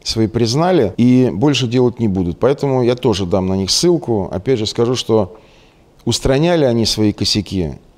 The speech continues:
вот с первого звонка. И вот уже на протяжении, наверное, ну, месяцев восьми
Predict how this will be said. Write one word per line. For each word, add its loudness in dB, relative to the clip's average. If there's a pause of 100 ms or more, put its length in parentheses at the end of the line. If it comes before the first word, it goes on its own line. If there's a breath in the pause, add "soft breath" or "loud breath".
(140)
вот -10
с -8
первого 0
звонка. -2 (360 loud breath)
И 2
вот 2
уже 2
на 2
протяжении, 0
наверное, 2 (400 soft breath)
ну, -2
месяцев 0
восьми 2